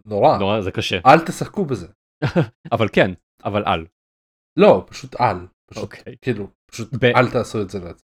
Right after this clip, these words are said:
Speaker 2: בפלטפורמה
Speaker 1: אה.
Speaker 2: אחרת כן? או שמבחינתך זה לא משחק ש-,
Speaker 1: ה-, הס-, הסבל ששיחקתי בו ב-P C
Speaker 2: מהמם.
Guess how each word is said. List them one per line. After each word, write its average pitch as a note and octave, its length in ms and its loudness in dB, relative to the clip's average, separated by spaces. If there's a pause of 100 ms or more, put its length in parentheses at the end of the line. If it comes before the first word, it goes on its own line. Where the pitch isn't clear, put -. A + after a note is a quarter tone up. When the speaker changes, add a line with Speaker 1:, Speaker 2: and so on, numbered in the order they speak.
(140)
Speaker 2:
בפלטפורמה G2 1400 -2
Speaker 1:
אה. F#2 60 -4
Speaker 2:
אחרת F#2 240 -8
כן? G3+ 280 -4 (220)
או D#3+ 60 -6
שמבחינתך B2 600 -4 (500)
זה G2 140 -4
לא G2 100 -2
משחק F#2+ 360 -8
ש-, - 100 -12 (1500)
Speaker 1:
ה-, C3 500 -6
הס-, - 420 -8 (240)
הסבל E3 840 -4 (420)
ששיחקתי - 520 -8
בו G#2+ 120 -2
ב-P F#2+ 320 -10
C C#3+ 260 -6 (580)
Speaker 2:
מהמם. F2 320 -10